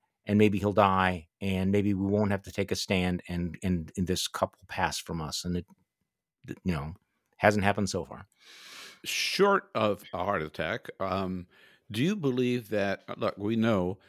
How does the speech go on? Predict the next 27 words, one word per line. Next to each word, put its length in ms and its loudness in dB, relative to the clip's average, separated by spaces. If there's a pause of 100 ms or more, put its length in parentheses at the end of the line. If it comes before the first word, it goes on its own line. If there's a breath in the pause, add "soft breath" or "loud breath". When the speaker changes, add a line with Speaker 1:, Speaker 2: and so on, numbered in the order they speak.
(240 soft breath)
Speaker 2:
Trump 300 -2
is 140 -2
now 200 0
twice 360 -4
impeached, 480 -6
twice 320 -2
indicted, 560 -4 (200 soft breath)
but 140 -2
there 140 2
are 120 0
other 240 2
indictments 680 -2
certain 380 -2
to 120 -8
fall, 400 -2
whether 300 -6
it's 160 -12
Georgia 720 2
or, 300 -4
again, 560 0
the 100 -6
Department 420 -6
of 120 -6
Justice 420 -4
on 80 -8
January 460 -4
sixth 320 -4